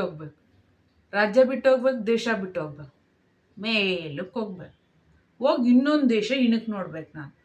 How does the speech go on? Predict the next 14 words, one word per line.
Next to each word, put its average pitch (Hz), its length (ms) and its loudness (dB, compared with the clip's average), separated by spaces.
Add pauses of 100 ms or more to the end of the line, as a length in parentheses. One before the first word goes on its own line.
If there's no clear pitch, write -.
(120)
ಇನ್ನೊಂದು 240 320 2
ದೇಶ 185 140 -6 (180)
ನೋಡ್ಬೇಕು, 131 360 -12 (640)
ಆಗ 247 140 2 (100)
ನಾನು 214 140 0 (100)
ಇನ್ನೊಂದು 233 340 2 (120)
ದೇಶ 151 140 -10 (200)
ಕಾಣುತ್ತೆ. 139 420 -10 (840)
ಹಾಗೆಯೇ 240 560 -2 (720)
ಈ 226 220 -2 (240)
ಒಂದು 254 340 0 (480)
ಆಜ್ಞಾ 208 300 -2 (140)
ಚಕ್ರದಲ್ಲಿ 254 520 -4
ಇರ್ತಕ್ಕಂತಹ 226 640 -10